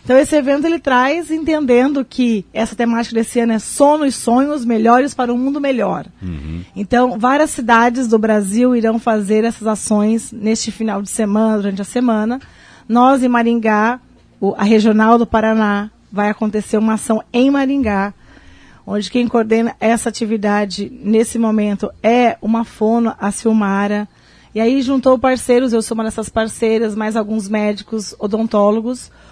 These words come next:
Speaker 1: onde a gente vai estar com dois momentos em atividade.
Speaker 2: Quais são esses momentos?
Speaker 1: Na sexta-feira à tarde, nós temos um evento gratuito
Speaker 2: Uhum.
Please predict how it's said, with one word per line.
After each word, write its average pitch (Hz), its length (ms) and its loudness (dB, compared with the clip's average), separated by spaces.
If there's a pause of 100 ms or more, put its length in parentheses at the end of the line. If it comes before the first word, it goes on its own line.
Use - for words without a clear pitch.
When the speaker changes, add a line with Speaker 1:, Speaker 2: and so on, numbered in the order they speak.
(180)
Speaker 1:
onde 247 200 -2
a - 20 -2
gente 269 240 -2
vai 262 220 0
estar 247 460 -2
com 254 220 -6
dois 349 380 4
momentos 277 800 -6
em 254 160 -8
atividade. - 800 -10
Speaker 2:
Quais 131 180 2
são - 100 -4
esses 87 140 -6
momentos? 69 440 -6 (340)
Speaker 1:
Na 220 120 -4
sexta-feira 285 580 0
à 285 40 -2
tarde, 233 600 0
nós 233 220 -4
temos 226 360 -4
um 226 100 -2
evento 214 440 -4
gratuito 214 840 -2 (720)
Speaker 2:
Uhum. 78 100 -14